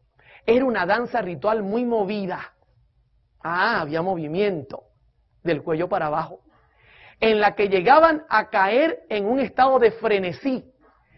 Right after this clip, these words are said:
Se dice que esas prácticas a veces han sido acompañadas por manifestaciones del poder demoníaco, y sin duda que se esperaba que por ese medio habría fuego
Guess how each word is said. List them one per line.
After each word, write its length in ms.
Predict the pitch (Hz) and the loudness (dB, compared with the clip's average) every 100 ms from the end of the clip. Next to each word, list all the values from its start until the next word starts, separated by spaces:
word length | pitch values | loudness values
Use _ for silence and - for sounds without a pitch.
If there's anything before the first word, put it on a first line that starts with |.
| _ _ | _ _
Se 240 | - 208 | -2 0
dice 320 | 240 302 277 | 0 0 0
que 60 | - | 0
esas 220 | 233 185 | 0 -2
prácticas 500 | - - 277 214 202 | 0 0 0 -2 -2
a 80 | 180 | 0
veces 240 | 202 226 | 0 0
han 120 | 233 214 | -2 -2
sido 200 | 240 226 | -2 0
acompañadas 540 | 220 - 185 214 254 | 0 -2 -2 -2 -2
por 180 | 240 208 | -2 -2
manifestaciones 680 | 185 175 165 165 - 240 | -4 -6 -8 -6 -4 -2
del 120 | 214 190 | -2 -2
poder 260 | 170 170 | -2 0
demoníaco, 720 | 220 190 165 254 190 180 156 - | -2 -4 -4 -2 -2 -4 -8 -10
y 140 | - 214 | -8 -6
sin 180 | 180 160 | -4 -2
duda 240 | 254 254 | 0 0
que 80 | 214 | -2
se 120 | 202 | -8
esperaba 520 | 160 165 196 208 165 - _ - | -6 2 4 4 0 -8 _ -6
que 100 | 165 | -4
por 160 | 160 | -2
ese 160 | 147 196 | -2 -2
medio 240 | 226 226 | 0 0
habría 220 | 160 160 | 0 -2
fuego 380 | 160 233 185 143 | 0 2 2 0